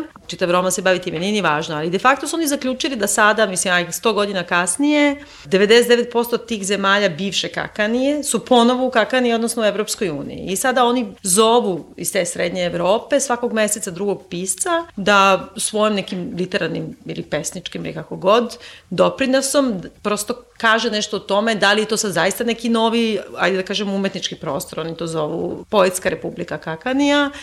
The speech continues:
da li mi zaista delimo nešto zajedničko, da li od toga može nešto da se napravi? Da li to ima veze sa tim nekim ranijim srednjeevropskim identitetom? Pripadamo li jedni drugima ili ne? Svako piše šta hoće, tako da su, je u pitanju literatura, nije u pitanju neki politički govor.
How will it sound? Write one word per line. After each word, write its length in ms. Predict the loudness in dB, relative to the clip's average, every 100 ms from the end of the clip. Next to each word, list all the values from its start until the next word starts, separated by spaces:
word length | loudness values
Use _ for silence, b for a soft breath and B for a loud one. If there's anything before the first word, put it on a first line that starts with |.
| B B
da 160 | 0 2
li 80 | 4
mi 80 | 2
zaista 440 | 0 0 0 4
delimo 320 | 4 4 2
nešto 280 | 2 -2 -2
zajedničko, 1000 | 2 2 2 -2 -4 -2 2 4 4 2 B -2
da 140 | 0
li 80 | 2
od 160 | 0 2
toga 220 | 4 4
može 240 | 4 0
nešto 180 | 0 -2
da 40 |
se 80 | 0
napravi? 320 | 0 2 2
Da 100 | 2
li 60 | 2
to 60 | 2
ima 160 | 2 4
veze 340 | 4 4 2
sa 120 | -2
tim 160 | -4 -4
nekim 240 | -4 -2
ranijim 400 | 2 2 2 -2
srednjeevropskim 720 | -2 -4 -2 -4 -4 -6 -8
identitetom? 680 | -8 -8 -4 -2 0 -2 -2
Pripadamo 560 | -4 -2 2 2 2 2
li 200 | 0 0
jedni 220 | -2 -2
drugima 340 | -4 -4 -4 -6
ili 520 | -6 -6 -4 -2 -2
ne? 260 | -6 -12 -18 -10
Svako 240 | -8 -6
piše 200 | -8 -6
šta 140 | -6 -4
hoće, 320 | -2 -2 -2
tako 220 | -4 -2
da 140 | -2 -2
su, 240 | -4 -10 -8
je 140 | -4 -4
u 100 | -6
pitanju 300 | -6 -2 -2
literatura, 640 | 0 2 2 4 4 4
nije 180 | 0 -4
u 60 | -6
pitanju 360 | -6 -4 -2
neki 220 | -4 -6
politički 560 | -10 -6 -6 -4 -6 -6
govor. 340 | -6 -6 -12